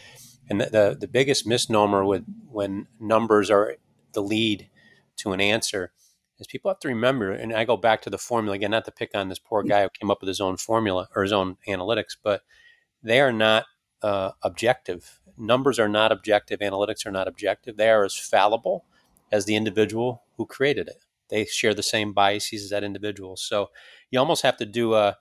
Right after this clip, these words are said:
an audit on, on an analytics formula before it can be used. And you're bringing up a great point. Um, one audit would be,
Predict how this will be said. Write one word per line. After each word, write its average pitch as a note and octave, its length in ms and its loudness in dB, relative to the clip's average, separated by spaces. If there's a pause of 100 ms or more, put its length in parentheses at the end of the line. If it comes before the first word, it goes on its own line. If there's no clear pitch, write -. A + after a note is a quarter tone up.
(400)
an A2+ 120 -2
audit A2 440 2 (420)
on, G2+ 200 -2
on G2+ 240 -4
an G#2 160 -6
analytics G2+ 440 -2
formula G#2 400 -2
before G#2 320 -2
it G#2 120 -2
can G2+ 120 -4
be G#2 100 -2
used. G#2 460 -2 (200)
And A2 100 0
you're A#2 100 6
bringing A2+ 320 4
up G#2+ 120 4
a G2+ 40 -6
great G2+ 280 -2
point. C#3+ 380 -6 (120)
Um, G2 380 -2 (100)
one A2 240 2
audit G#2+ 280 4
would G#2 160 -8
be, A2 300 -4